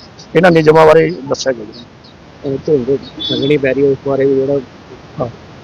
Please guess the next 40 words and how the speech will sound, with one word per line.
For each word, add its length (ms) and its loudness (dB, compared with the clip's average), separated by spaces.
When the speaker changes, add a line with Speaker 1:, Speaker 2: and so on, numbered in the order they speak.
Speaker 1:
ਧੁੰਦ 200 4
ਬਾਰੇ 260 6
ਵੀ 100 -2
ਇਹਨੇ 120 0
ਦੇਖੋ 260 -6
ਤੁਸੀਂ 180 -8
ਹੁਣ 100 -4
ਮੇਰੇ 220 0
ਇੱਧਰ 220 -4
ਆਹ 60 0
ਬੌਰਾਂ 280 2
ਗੇਟ 120 -4
ਮੈਂ 200 -2
ਲਾਏ 160 0
ਨੇ, 60 -8
ਜਿਵੇਂ 340 2
ਉੱਥੇ 580 0
ਬਣਿਆ 300 2
ਡਰਾਈਵਰ 340 2
ਤੇ 120 -4
ਪਤਾ 180 -2
ਨਹੀਂ 120 0
ਲੱਗਦਾ 260 0
ਹੈਗਾ, 240 -4
ਜਦੋਂ 200 -2
ਨਾ 80 -2
ਗੱਡੀ 240 2
ਓਵਰ 200 2
ਸਪੀਡ 240 -4
ਆਉਂਦੀ 180 0
ਆ, 20 8
ਉੱਪਰ 240 2
ਚੜ੍ਹ 180 0
ਜਾਂਦੀ 260 0
ਆ, 40 2
ਗੱਡੀ 200 0
ਨਾਲ 160 2
ਨੁਕਸਾਨ 400 0
ਹੁੰਦਾ 160 0
ਹੁੰਦਾ, 220 -4